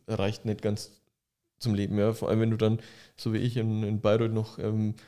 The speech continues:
wohnen darfst, im, im Internat neben der, neben der Schule, ähm, und dann fängt schon an halt, ja, wie kommst du, und von daher finde ich richtig klasse, dass sie jetzt in diesem, dass sie jetzt den Weg dahin geebnet haben,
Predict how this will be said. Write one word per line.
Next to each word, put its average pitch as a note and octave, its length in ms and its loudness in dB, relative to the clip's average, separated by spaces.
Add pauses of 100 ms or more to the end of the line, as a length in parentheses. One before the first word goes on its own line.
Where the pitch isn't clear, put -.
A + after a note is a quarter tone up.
(220)
wohnen B2 320 2
darfst, C#3 400 4
im, A#2 340 0 (140)
im B2 120 2
Internat B2 440 2
neben A#2+ 220 0
der, A2+ 280 0 (100)
neben A#2+ 180 0
der A#2+ 80 -2
Schule, C3+ 340 4 (480)
ähm, A2 720 0 (180)
und G#2+ 140 -6
dann A2 400 -2 (360)
fängt A2+ 200 -2
schon A2+ 80 -2
an A#2 200 0
halt, A2+ 180 -4
ja, A2 200 -2
wie A2+ 260 -6
kommst - 280 -4
du, - 60 -4
und A2+ 340 -2
von A2 160 -4
daher G2+ 240 -2
finde A2 240 -2
ich A2+ 160 -10 (220)
richtig G#2 280 -6
klasse, G2+ 260 -2
dass G2+ 180 -4
sie A2 80 -4
jetzt - 200 -10
in G#2+ 280 -4
diesem, A2+ 460 -2 (580)
dass A2 100 -4
sie A#2 60 4
jetzt G#2+ 200 2
den A2 140 4
Weg A#2+ 280 2
dahin A2 520 4
geebnet G#2+ 400 -4
haben, G#2 200 -2